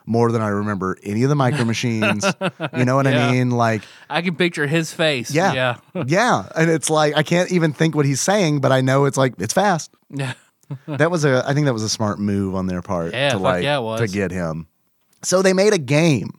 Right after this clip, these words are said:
Speaker 2: Mm-hmm, mm-hmm. Boy, did they.
Speaker 1: So they made a Micro Machines game, and, uh, I will read, uh, I will read from Wikipedia,
Speaker 2: Mm-hmm.
Speaker 1: but this, the game has, um, a really interesting development story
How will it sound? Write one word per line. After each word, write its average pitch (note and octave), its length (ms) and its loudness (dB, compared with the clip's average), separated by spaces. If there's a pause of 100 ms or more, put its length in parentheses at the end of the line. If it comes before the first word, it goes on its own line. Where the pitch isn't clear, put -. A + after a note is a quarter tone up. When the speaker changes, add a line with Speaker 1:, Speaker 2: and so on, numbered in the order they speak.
(140)
Speaker 2:
Mm-hmm, B2+ 540 -4
mm-hmm. C3+ 560 -2
Boy, C3+ 400 2
did B2 240 -4
they. A2+ 80 -4
Speaker 1:
So E3 160 -4
they E3+ 140 0
made G3 340 0
a F3 100 2
Micro E3+ 380 0
Machines D#3+ 640 2
game, A2 680 -2 (180)
and, B2+ 540 2
uh, B2 420 2
I D3 140 2
will E3 300 2
read, C3+ 400 2
uh, A#2+ 480 2
I B2+ 100 0
will C#3+ 180 2
read C#3 200 -2
from B2+ 120 -4
Wikipedia, G#2 600 -2
Speaker 2:
Mm-hmm. - 140 -10
Speaker 1:
but A2+ 280 2
this, D3 300 0
the C#3 160 0
game F3 380 0
has, D3 640 0
um, A#2+ 500 0 (160)
a C3+ 100 -2
really D3+ 440 0
interesting C3+ 840 0 (380)
development B2 840 0
story B2 600 0